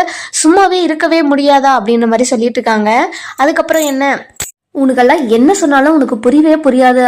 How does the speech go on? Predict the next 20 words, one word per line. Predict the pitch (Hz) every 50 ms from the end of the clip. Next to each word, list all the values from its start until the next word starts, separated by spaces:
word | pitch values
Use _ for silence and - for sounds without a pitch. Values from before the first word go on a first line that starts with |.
| 240 -
அனாமிகா," | 220 226 220 220 226 220 233 226 214
அப்படின்ற | 220 214 208 220
மாதிரி | 214 208 208 226
சொல்லிட்டு | 226 - 226 220 233 220 240
இருக்காங்க. | 208 233 220 220 220 247
அந்த | 277 269 233 220 226
நேரம் | 220 226 233 269 247
பார்த்து | 247 240 226 220 220 220 240 269 320 339 - - - - -
நம்ம | - 269 254 269
கோடீஸ்வரர் | 269 269 285 302 349 359 -
இருந்துட்டு, | 359 320 302 285 269 247 247 220 285 330 311
"என்ன | 247 247 277 381 415
விஷயம்? | 370 320 320 311 330 320 285 247
எதுக்காக | 262 311 320 370 349 320 302 311 330
சத்தமா | 330 330 262 202 - 277 277 277 277 285 285
பேசிட்டு | 262 262 262 - 285
இருக்கீங்க?" | - 285 - - 262 247 247 240
அப்படின்ற | 220 214 226 220
மாதிரி | 220 220 226 247 247 254 233
கேக்குறாங்க. | 226 240 233 233 226 214 208 214